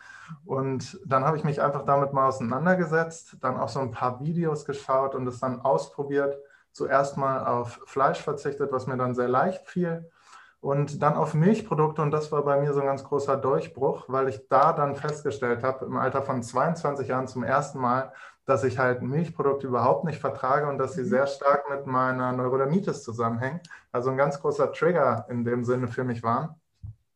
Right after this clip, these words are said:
Speaker 1: Ja, und das hat mich dann beflügelt, einfach weiterzumachen in der Richtung. Und ab da war ich so dem Thema total, ähm, verfallen und dann habe ich mich weiter informiert, dann eben auch meine Ausbildung gemacht,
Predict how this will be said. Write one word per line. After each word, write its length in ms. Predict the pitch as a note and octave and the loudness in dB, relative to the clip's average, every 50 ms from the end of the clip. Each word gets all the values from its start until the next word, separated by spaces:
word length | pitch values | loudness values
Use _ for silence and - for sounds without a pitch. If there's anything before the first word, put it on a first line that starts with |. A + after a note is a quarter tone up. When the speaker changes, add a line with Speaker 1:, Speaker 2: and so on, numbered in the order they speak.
| _ _ _ _ - - - - - - - - _ _ | _ _ _ _ -20 -18 -16 -16 -16 -16 -18 -20 _ _
Speaker 1:
Ja, 160 | - F3+ G3 | 4 4 6
und 180 | C#3 - C#3+ B2 | 6 4 2 2
das 140 | C#3+ C#3 C#3+ | 4 4 4
hat 120 | D3 D3+ | 2 2
mich 120 | D#3+ D3+ - | 0 0 2
dann 160 | E3 D3+ D3+ | 2 4 4
beflügelt, 480 | D3 - - - D#3+ E3+ E3 E3+ D#3+ | 2 2 0 2 2 4 4 4 4
einfach 300 | F3 D#3 D3 D#3+ D3+ C3 | 4 4 4 2 2 4
weiterzumachen 720 | B2+ C3+ D3 - F3 D#3+ E3+ - E3+ D#3 D#3 D#3 D#3+ D#3+ D#3 | 4 4 4 4 2 0 0 0 0 0 0 0 -2 -4 -2
in 80 | D#3 | 0
der 120 | D3 C#3+ C#3 | 2 2 2
Richtung. 500 | C#3+ D3+ D3+ - - D3+ D3+ D3+ D3 D3 | 2 0 -2 -2 0 0 0 0 0 -2
Und 360 | C#3+ C3+ B2+ C3 - - - C3 - | -4 -6 -8 -10 -10 -12 -12 -12 -12
ab 380 | - - - - C3+ A#2 - - | -12 -10 -6 -4 -4 -4 -4 2
da 540 | - C3+ C3+ C#3+ C#3+ C#3+ C#3+ C3+ C3 - - - | 4 6 6 8 6 6 4 2 0 -6 -14 -12
war 280 | - - C3 C3 C3 | -6 0 2 2 2
ich 60 | B2+ | 2
so 400 | B2+ - C3+ C3+ C3+ C3 B2+ B2+ | 0 0 2 4 4 4 4 2
dem 360 | B2 A2 A2+ - - C3+ C#3 B2+ | 0 -2 -2 0 0 0 0 -2
Thema 440 | - - D3 D3+ D#3 D3 D3 C#3 | -2 0 2 4 4 4 4 2
total, 760 | C#3 - D3 C3+ C#3 - C#3 C3 C3 C3+ C3+ C#3 C#3 C#3 C#3 - - - - - - _ _ - | 2 0 -2 -2 -2 0 2 2 4 4 4 2 0 -2 -4 -12 -20 -20 -20 -20 -20 _ _ -4
ähm, 560 | C3+ C3 C3+ C3 C3 C3 C3 B2+ B2 B2 B2 _ | 0 0 0 0 0 -2 -2 -2 -4 -4 -8 _
verfallen 720 | _ - - D3 C3+ - - - C3 C3 D3 E3 E3+ E3+ D#3+ | _ -6 -2 -2 -2 0 2 4 6 6 6 4 2 0 0
und 160 | C3+ C3 C3 | 0 -2 0
dann 160 | C3+ C3+ B2+ | 0 0 0
habe 140 | B2 C3+ C3 | 2 0 0
ich 80 | B2 - | 0 -2
mich 180 | C#3 A#2 - | -4 -6 0
weiter 300 | - C3 C3 C3 - C3+ | 2 2 2 2 0 -2
informiert, 580 | C3+ C3 A#2 - C3+ C3 C3+ C#3 C#3+ C#3+ C3+ - | -2 -2 -2 -2 -2 -2 -2 -4 -4 -4 -2 -2
dann 160 | C3 B2+ C3 | -2 -2 -2
eben 180 | B2+ B2 B2+ B2 | -4 -4 -4 -2
auch 160 | A#2+ C3 - | -4 -4 -2
meine 300 | C3+ C3 C3 C3+ C3 - | -2 -2 0 0 0 0
Ausbildung 540 | B2+ C3 C3 - - C3+ C3 C3+ C3+ C3 C3 | 0 -4 -4 -2 -2 0 0 0 -2 -4 -4
gemacht, 400 | C3 B2+ B2+ B2+ B2+ A#2+ A#2+ | -2 -2 -2 -2 -2 -4 -8